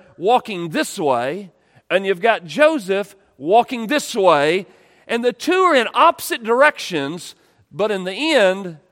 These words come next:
it's gonna work out in the exact way that God wants it to work out. God's sovereignty is gonna be upheld,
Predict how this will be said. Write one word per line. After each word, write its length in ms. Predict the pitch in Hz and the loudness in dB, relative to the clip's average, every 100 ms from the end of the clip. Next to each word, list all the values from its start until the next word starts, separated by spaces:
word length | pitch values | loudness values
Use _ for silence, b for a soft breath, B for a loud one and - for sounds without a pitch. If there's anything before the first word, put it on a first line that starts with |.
| _ - | _ -8
it's 180 | 175 - | -6 -2
gonna 220 | 208 170 | 0 2
work 340 | 180 226 - | 2 0 0
out 400 | 214 165 147 135 b b b | 0 2 2 0 b b b
in 120 | 190 | -2
the 100 | 185 | -2
exact 520 | 170 139 247 320 330 | -4 0 4 6 4
way 560 | 285 214 139 127 120 113 _ _ | -2 -2 -2 -2 -6 -10 _ _
that 100 | 147 | -16
God 260 | 139 170 147 | -6 -4 -4
wants 240 | 139 131 | -6 -10
it 80 | 127 | -12
to 60 | 131 | -12
work 200 | 123 117 | -12 -10
out. 220 | 110 104 _ _ _ _ _ _ _ 151 | -12 -14 _ _ _ _ _ _ _ -2
God's 300 | 151 202 294 | 8 8 8
sovereignty 520 | - 311 285 294 262 | 4 4 4 2 -4
is 120 | 285 | -4
gonna 160 | 247 247 | -2 -2
be 120 | 254 | 0
upheld, 580 | 254 208 185 170 247 233 | -2 0 2 2 2 -4